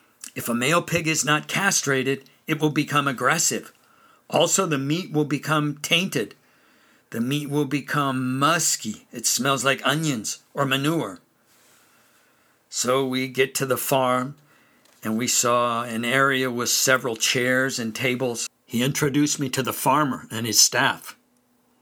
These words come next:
Doctor Pauling explained our process. They will bring the piglets to us, six or seven at a time.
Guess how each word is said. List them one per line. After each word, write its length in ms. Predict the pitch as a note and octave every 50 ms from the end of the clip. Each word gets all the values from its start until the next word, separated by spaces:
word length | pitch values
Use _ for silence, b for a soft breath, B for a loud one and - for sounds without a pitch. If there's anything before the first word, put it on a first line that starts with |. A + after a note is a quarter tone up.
| _ _ _ _ _ _ _ _ -
Doctor 240 | - A#2+ - - B2+
Pauling 380 | A2+ - D3+ D3+ D3+ D3+ C#3 C3
explained 540 | B2+ - - - - C#3 D3 C#3 C3+ C3
our 200 | C3 B2 C#3+ C#3+
process. 680 | A2+ - - A#2+ G#2+ G#2 - - - - - - - - b b b b b b b
They 140 | - B2+ C#3
will 100 | D3+ D3
bring 280 | A#2 C3 C#3+ D3+ D#3+
the 140 | D3+ D3 - - D#3
piglets 400 | E3 F3 G3 G3 F#3 F#3 - -
to 240 | - - F3 E3 E3
us, 240 | D#3 C#3 A#2 G#2 -
six 480 | - - - - D3+ C#3 - - - D#3
or 80 | D#3+
seven 480 | - - - - C3+ C3+ C3 C#3 B2+ B2
at 100 | A#2+ A#2
a 80 | A2+
time. 480 | A2 - - C3 A2 G2+ F2 D#2+ -